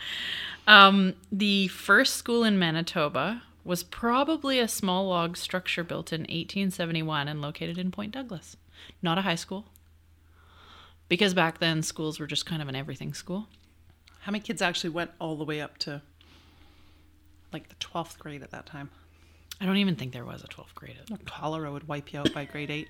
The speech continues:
Speaker 2: <laughs>
Speaker 1: Um, the architect responsible for most of the Winnipeg schools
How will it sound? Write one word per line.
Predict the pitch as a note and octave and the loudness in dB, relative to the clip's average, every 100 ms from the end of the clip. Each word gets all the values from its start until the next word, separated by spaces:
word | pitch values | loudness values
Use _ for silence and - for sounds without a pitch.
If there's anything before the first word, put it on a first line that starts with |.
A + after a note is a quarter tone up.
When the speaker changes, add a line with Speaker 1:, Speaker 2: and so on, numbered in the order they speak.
| - | -2
Speaker 2:
<laughs> | C4+ - B4+ - - A#4+ - G#4+ - - F#4 - - - - A3 D4+ G3 - | -2 0 -2 -2 -4 -6 -6 -12 -12 -10 -12 -12 -18 -14 -10 -8 -8 -4 6
Speaker 1:
Um, | G#3+ G3 G3 F3 D#3+ - - - - - - - - - - | 10 10 8 4 0 -10 -20 -20 -6 -6 -6 -14 -18 -20 -12
the | - A3 G#3+ | -2 4 8
architect | F#3+ G3+ A3 G#3 G3 | 8 8 2 0 -2
responsible | F#3+ - G3+ G3 F#3+ | -2 2 2 0 -2
for | F#3 | 0
most | F3 F3+ G#3 G3+ | 2 2 0 0
of | |
the | F3+ | 0
Winnipeg | E3 E3 E3 D#3 | 0 0 -2 -4
schools | - D#3+ D3+ F3 | -6 -6 -4 -6